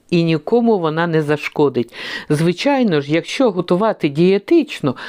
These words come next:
то треба або на пару, або відварити, або запекти в духовці.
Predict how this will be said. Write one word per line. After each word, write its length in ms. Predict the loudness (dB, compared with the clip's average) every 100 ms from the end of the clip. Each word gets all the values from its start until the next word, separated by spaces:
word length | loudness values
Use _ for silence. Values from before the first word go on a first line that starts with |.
| -16
то 120 | -6 -4
треба 400 | 0 -2 -2 -4
або 260 | -2 0 0
на 160 | 0
пару, 500 | -4 -4 0 2 4
або 380 | 2 -2 2 2
відварити, 880 | 2 -2 -2 0 2 2 2 -2 -4
або 280 | -4 -2 0
запекти 500 | 0 -2 -4 -2 -4
в 60 |
духовці. 800 | 0 -2 0 0 0 -4 -2 -2